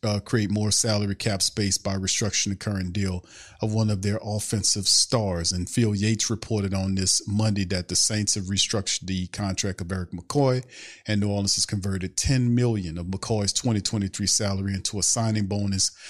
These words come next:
while adding a void year onto the deal. That's that phantom year.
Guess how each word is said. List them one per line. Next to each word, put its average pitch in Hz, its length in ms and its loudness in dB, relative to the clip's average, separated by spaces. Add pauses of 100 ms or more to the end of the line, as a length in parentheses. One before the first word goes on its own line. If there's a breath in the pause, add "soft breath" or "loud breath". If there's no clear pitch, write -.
(140 loud breath)
while 101 220 2
adding 104 400 2
a 101 140 0
void 107 640 2
year 107 340 0
onto 101 380 0
the 98 100 -2
deal. 104 440 0
That's 92 220 -2
that 98 180 -2
phantom 131 480 4
year. 120 420 4